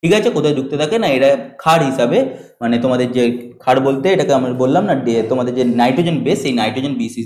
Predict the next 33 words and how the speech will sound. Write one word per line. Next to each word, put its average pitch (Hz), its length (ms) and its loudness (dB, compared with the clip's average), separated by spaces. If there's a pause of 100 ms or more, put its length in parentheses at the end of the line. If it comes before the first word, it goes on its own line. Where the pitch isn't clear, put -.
(100)
base 117 180 -2
হিসাবে 139 260 0
কিন্তু 196 200 0
থাকে। 196 280 -4 (340)
স্যার, 135 120 4 (120)
খুব 139 200 2
ভালো 123 220 4
কথা, 123 220 2
এটা 123 160 0
তো 120 80 0
আমরা 120 160 2
পড়েছি 120 560 0 (200)
আর 190 100 2
এটা 156 200 2
আমরা 135 180 2
জানি, 131 400 2
আপনার 120 240 0
থেকেও 127 200 -4
ভালো 113 260 0
জানি। 120 220 0 (160)
খুব 143 200 0
ভালো 110 200 2
কথা, 120 240 -2
খুব - 300 -4
ভালো 110 180 0
করেছো। 120 300 0 (160)
এবার 147 260 4
দেখো - 260 -6 (580)
mainly 247 340 2 (100)
এখানে 160 200 0 (120)
কি 147 100 -2
হয়েছে 139 240 0
স্যার 202 240 4